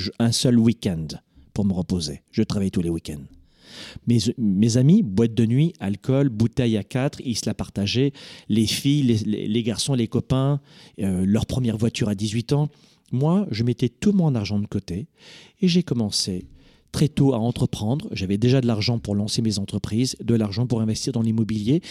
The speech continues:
Et aujourd'hui, j'ai quatre entreprises. Ça fonctionne pas trop mal pour moi. Je sers une communauté internationale.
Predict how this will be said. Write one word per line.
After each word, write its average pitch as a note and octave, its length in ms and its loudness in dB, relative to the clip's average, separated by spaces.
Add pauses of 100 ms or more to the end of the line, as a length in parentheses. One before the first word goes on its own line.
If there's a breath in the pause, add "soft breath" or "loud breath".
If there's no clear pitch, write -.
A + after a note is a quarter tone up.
(320 loud breath)
Et D#3+ 80 4
aujourd'hui, F#3+ 360 6
j'ai D#3+ 120 4
quatre F#3+ 260 0
entreprises. D3+ 600 0 (720)
Ça - 160 0
fonctionne E3 340 0
pas G3+ 120 2
trop F3+ 160 0
mal G3 180 2
pour F3 140 2
moi. F#3+ 160 2
Je C#3 100 2
sers B2+ 220 0
une A#2 120 2
communauté A2 400 0
internationale. G#2+ 760 -2